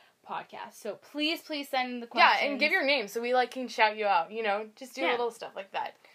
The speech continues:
Speaker 1: Like, honestly, that would be a really fun episode to answer questions.
Speaker 2: Seriously.
Speaker 1: Like, it will be great.
Speaker 2: Yeah.
Speaker 1: So make sure, send 'em in.
Speaker 2: Just recapping,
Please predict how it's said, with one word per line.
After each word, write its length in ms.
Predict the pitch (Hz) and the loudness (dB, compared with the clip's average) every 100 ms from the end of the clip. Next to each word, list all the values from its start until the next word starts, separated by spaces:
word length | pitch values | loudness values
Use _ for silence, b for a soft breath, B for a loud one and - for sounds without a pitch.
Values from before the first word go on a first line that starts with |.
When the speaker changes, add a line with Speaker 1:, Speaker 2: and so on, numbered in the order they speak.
| b b - | b b -4
Speaker 1:
Like, 180 | 220 - | -2 4
honestly, 360 | 226 240 269 311 | 4 4 0 0
that 140 | 277 | 2
would 80 | 247 | 2
be 80 | 220 | 0
a 80 | 214 | -6
really 320 | 208 202 202 | -6 -6 -6
fun 180 | 196 190 | -6 -10
episode 400 | 175 185 - 170 | -10 -14 -16 -16
to 60 | 160 | -16
answer 280 | 175 175 | -16 -18
questions. 540 | 151 170 156 - - 202 | -18 -16 -16 -16 -16 -8
Speaker 2:
Seriously. 360 | 202 180 - - | -6 -6 -8 -18
Speaker 1:
Like, 100 | 226 _ _ _ _ _ _ | -20 _ _ _ _ _ _
it 80 | 202 | -4
will 120 | 196 | -4
be 140 | 175 | -6
great. 300 | 160 151 104 - - | -10 -10 -10 -14 0
Speaker 2:
Yeah. 100 | 233 | 2
Speaker 1:
So 60 | 247 | 4
make 280 | 247 262 | 2 0
sure, 240 | 269 254 202 | 0 -6 -8
send 260 | - 214 | -6 -6
'em 80 | 254 | -6
in. 220 | 233 208 208 | -6 -8 4
Speaker 2:
Just 260 | 262 330 | 6 6
recapping, 800 | - 294 262 269 269 285 269 262 | 4 -4 6 6 6 0 -4 -6